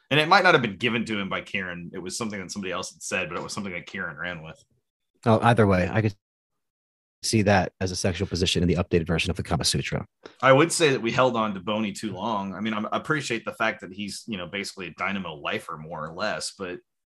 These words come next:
Speaker 1: it also feels like that's a player that we probably should have moved on when we had a chance to, you know, to
Speaker 2: He stayed
Speaker 1: free up
Speaker 2: about two
Speaker 1: roster
Speaker 2: years
Speaker 1: slot.
Speaker 2: too long.
Speaker 1: Yeah.
Speaker 2: About two years too long.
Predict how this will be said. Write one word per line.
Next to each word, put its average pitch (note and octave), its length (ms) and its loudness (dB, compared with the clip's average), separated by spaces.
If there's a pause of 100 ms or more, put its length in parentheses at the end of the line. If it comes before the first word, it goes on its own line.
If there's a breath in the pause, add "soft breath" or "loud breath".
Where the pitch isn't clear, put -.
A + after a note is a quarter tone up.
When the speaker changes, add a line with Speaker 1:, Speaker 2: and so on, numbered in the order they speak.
Speaker 1:
it G2+ 120 -6
also G#3 320 -2
feels F#2+ 280 -8
like F#2 160 -6
that's F#2 200 -8
a F2 40 -14
player F#2+ 360 -6
that F2 120 -8
we E2 100 -10
probably F2 440 -6
should G#2 220 -6
have G2 160 -6
moved F2 240 -8
on F2 240 -4
when E2 80 -12
we D#2+ 100 -12
had F2 160 -6
a D#2 60 -12
chance G#2+ 680 -8 (800)
to, G2 100 -8 (140)
you A2 120 -8
know, F2 80 -6
to A#2 60 0
Speaker 2:
He D3+ 80 10
stayed D3+ 180 10
Speaker 1:
free - 20 10
up A2+ 160 8
Speaker 2:
about - 20 -8
two A#2 120 8
Speaker 1:
roster G2+ 120 8
Speaker 2:
years - 140 -6
Speaker 1:
slot. D#2+ 220 -16
Speaker 2:
too - 220 2
long. F2 440 2 (800)
Speaker 1:
Yeah. A#2 180 -4
Speaker 2:
About C#3 220 -2
two - 100 4
years F#2+ 200 4
too F#2 160 -4
long. - 320 -10